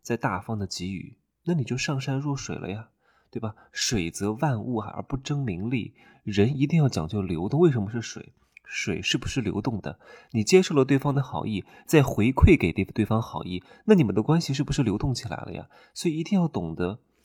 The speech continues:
啊，要流啊，要动，因为所有的东西都是要在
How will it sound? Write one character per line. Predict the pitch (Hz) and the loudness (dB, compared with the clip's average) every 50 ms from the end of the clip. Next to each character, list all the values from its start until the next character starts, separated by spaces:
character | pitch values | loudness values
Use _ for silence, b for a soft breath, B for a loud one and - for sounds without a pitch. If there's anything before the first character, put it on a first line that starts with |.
| B B B B B B B B | B B B B B B B B
啊， | B - 110 110 104 95 87 90 | B -8 -6 -6 -4 -6 -6 -6
要 | 110 120 110 | -6 -6 -6
流 | 98 92 90 87 85 85 82 82 85 101 123 143 160 185 - _ _ | -4 -4 -2 -2 0 0 -2 0 0 0 0 0 -2 -4 -10 _ _
啊， | - 90 64 - - - - 117 | -10 -10 -10 -10 -12 -14 -14 -12
要 | 120 127 | -10 -10
动， | 131 - - 196 196 185 160 113 85 - - - B B B B B B | -8 0 2 2 4 4 2 2 0 -2 -6 -12 B B B B B B
因 | B 160 160 | B 0 2
为 | 156 151 | 2 2
所 | - - 170 175 | 0 0 0 0
有 | 160 | 0
的 | 113 101 | 0 0
东 | - 101 101 | 0 0 0
西 | - - 95 85 | 0 -2 -6 -6
都 | _ - 160 160 165 165 - | _ 2 2 2 2 2 0
是 | - - - 139 113 | -2 0 2 2 4
要 | 110 101 90 | 4 4 2
在 | 82 - - 95 73 - - | 0 -4 -6 -8 -8 -8 -12